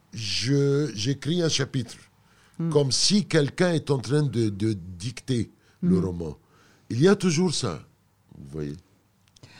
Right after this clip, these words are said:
Speaker 2: Mais alors donc, euh, qu'est-ce qui s'est passé ? Euh, c'est, c'est, c'est ce grand rassemblement,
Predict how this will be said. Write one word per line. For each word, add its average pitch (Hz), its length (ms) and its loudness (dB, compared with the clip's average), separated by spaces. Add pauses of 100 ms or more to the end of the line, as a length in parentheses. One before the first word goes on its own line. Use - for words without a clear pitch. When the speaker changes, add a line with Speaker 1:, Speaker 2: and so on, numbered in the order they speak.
(180)
Speaker 2:
Mais 190 260 4
alors 190 260 6
donc, 233 340 4
euh, 185 580 8 (260)
qu'est-ce 247 240 2
qui 214 100 -4
s'est 214 160 2
passé ? 185 520 0 (140)
Euh, 156 360 0 (160)
c'est, 185 240 -4
c'est, 202 180 2
c'est 190 220 4
ce - 160 2
grand 226 240 4
rassemblement, 185 880 2